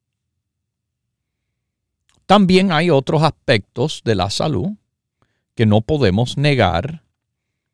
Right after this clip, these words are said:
Por ejemplo, está bien claramente mencionado la relación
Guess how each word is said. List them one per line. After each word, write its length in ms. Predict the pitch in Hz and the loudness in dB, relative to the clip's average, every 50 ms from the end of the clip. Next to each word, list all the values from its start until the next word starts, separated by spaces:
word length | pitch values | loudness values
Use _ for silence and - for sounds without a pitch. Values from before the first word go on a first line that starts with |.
| _ _ _ _ _ _ _ _ _ _ _ _ _ _ _ _ | _ _ _ _ _ _ _ _ _ _ _ _ _ _ _ _
Por 200 | - 123 131 165 | 0 4 4 4
ejemplo, 560 | 170 151 131 117 107 - - 120 117 160 185 - _ _ _ _ _ _ _ _ _ _ _ _ _ _ _ _ _ _ _ _ _ _ _ _ | 4 4 2 0 -2 -4 -6 -6 -6 -6 -6 -10 _ _ _ _ _ _ _ _ _ _ _ _ _ _ _ _ _ _ _ _ _ _ _ _
está 460 | - 117 113 _ - 123 120 123 127 - | -12 -12 -10 _ 2 2 2 2 2 -2
bien 520 | - 98 95 110 107 117 123 139 156 165 165 | -6 -10 -8 -2 0 2 2 2 0 -2 -2
claramente 760 | - 147 120 113 131 147 156 135 117 120 131 113 - 170 | 0 2 2 4 4 2 2 2 0 0 -2 -2 -4 -4
mencionado 840 | 156 131 104 110 117 131 139 - - 170 175 156 120 107 107 123 127 | -2 0 0 0 0 0 -2 -4 -6 -4 -4 -2 -2 -2 0 0 0
la 160 | 127 117 107 | 0 0 0
relación 1000 | 104 113 117 117 135 170 175 - - - 151 131 117 123 127 143 180 208 202 | 0 0 0 2 2 0 0 -2 -2 0 2 2 2 2 2 0 -2 -4 -6